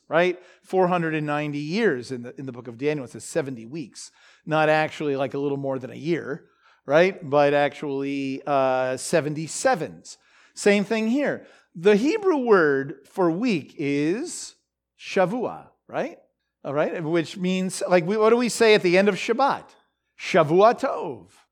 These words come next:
right? To, to a good week, a good week, right? But it means seven. It's sev-, the word means seven, right?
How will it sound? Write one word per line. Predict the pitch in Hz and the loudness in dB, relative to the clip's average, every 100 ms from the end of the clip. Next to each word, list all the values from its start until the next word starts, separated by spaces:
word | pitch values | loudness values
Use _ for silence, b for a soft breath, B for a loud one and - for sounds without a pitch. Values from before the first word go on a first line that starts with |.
| _ - | _ -4
right? | 147 214 285 - - | 0 0 -2 -8 -10
To, | 151 170 | -6 -4
to | - 185 | 0 0
a | |
good | 143 226 | 2 0
week, | 214 202 139 - _ _ _ _ - | 0 -2 -4 -8 _ _ _ _ -20
a | 117 | -4
good | 165 | -4
week, | 165 165 - - _ _ _ _ | -2 -6 -8 -16 _ _ _ _
right? | - 269 - b b b | -10 -10 -10 b b b
But | 185 | 2
it | 208 | 4
means | 254 247 - | 4 0 2
seven. | 302 320 202 | 2 4 2
It's | 170 - | -2 2
sev-, | 277 277 | 2 2
the | 233 196 202 | 2 2 2
word | 190 302 285 185 180 | 0 2 4 4 2
means | 226 254 196 196 190 | 0 0 0 -2 -4
seven, | - 392 302 165 87 _ _ _ _ - | 0 0 0 -4 -8 _ _ _ _ -14
right? | - | -14